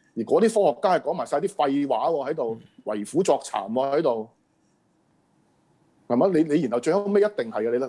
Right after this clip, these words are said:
Speaker 1: 你睇到㗎。林鄭又會衝出嚟㗎啦，
Speaker 2: 嗯。
Speaker 1: 就係話呢啲香港嘅人啊，係喺度造謠啊、抹黑，佢已經講咗啦，頭先。
Speaker 2: 係。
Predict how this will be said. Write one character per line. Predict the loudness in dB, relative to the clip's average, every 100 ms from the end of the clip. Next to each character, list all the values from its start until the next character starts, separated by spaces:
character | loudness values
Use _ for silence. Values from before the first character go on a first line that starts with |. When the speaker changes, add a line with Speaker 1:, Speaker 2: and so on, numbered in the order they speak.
| -2
Speaker 1:
你 |
睇 | 0 0
到 | 0
㗎。 | 0 -4 -8 _ _ _ _ -8
林 | -4 0
鄭 | 2
又 | 2
會 | 2 0
衝 | 0
出 | 0
嚟 | 0 0
㗎 | 0
啦， | 0 -2 -10 -20
Speaker 2:
嗯。 | -6
Speaker 1:
就 | 0
係 |
話 | 2
呢 | 2
啲 | 0
香 | -2
港 | -4 -6 -4
嘅 | 0
人 | -2 -2
啊， | -4 -4 -10 _
係 | 2
喺 |
度 | 2
造 | 2 0
謠 | 0 0 0
啊、 | 0
抹 | 0 0
黑， | 0 0
佢 | 2
已 |
經 | 2
講 | 2 0
咗 | 2 0
啦， |
頭 | 0
先。 | -2 0 0
Speaker 2:
係。 | 0